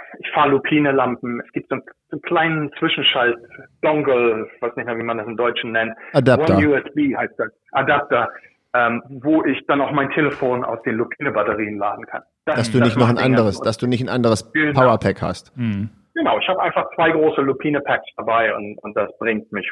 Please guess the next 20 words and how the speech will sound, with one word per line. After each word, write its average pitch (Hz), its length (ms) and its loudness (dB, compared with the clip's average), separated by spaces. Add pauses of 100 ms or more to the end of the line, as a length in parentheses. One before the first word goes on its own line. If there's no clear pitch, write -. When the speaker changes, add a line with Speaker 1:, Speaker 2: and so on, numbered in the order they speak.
Speaker 1:
über 180 260 2
Tage 101 500 0 (160)
hinweg. 107 200 -2
Speaker 3:
Mhm. 87 180 -2 (360)
Speaker 1:
Aber 165 380 4
ja, 180 200 4
die 143 180 0
Frage, 135 280 4
was 160 180 2
ist 156 100 -4
mein 139 240 0
wichtigstes 123 600 -2 (300)
Equipment? 117 480 -2 (480)
Ich - 160 -8 (100)
würd 139 200 -8
sagen, 120 380 -6 (840)
mit 185 280 2 (140)
Abstand 104 600 -2 (640)
mein 135 200 0
Radar. 113 500 0